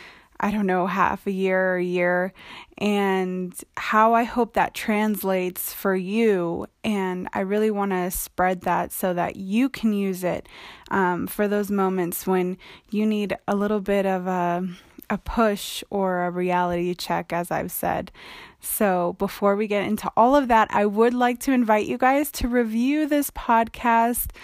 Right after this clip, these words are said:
from wherever you're listening from. Just give it a little review, a few stars, please. Not few.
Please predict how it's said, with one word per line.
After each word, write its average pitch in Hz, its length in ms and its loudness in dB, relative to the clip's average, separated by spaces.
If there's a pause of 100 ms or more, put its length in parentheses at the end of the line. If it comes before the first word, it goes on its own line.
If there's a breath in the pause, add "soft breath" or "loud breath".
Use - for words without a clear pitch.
(160 loud breath)
from 220 240 -4
wherever 240 380 4
you're 285 200 4
listening 226 460 0
from. 202 500 0
Just 202 240 -12
give 254 180 0
it 262 260 0 (160)
a 247 100 2
little 240 280 4
review, 226 720 0
a 220 80 -2
few 226 300 -4
stars, 220 720 -2
please. 220 800 -4
Not 254 280 2
few. 170 420 0